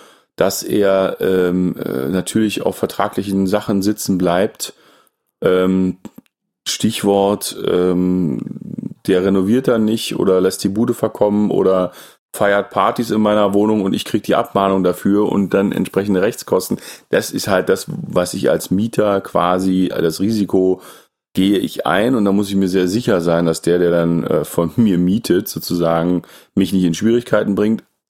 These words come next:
Und ich muss wissen, mein Mietvertrag endet dann sowieso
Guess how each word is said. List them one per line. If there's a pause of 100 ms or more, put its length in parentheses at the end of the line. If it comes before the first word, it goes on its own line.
Und
ich
muss
wissen, (360)
mein
Mietvertrag
endet
dann
sowieso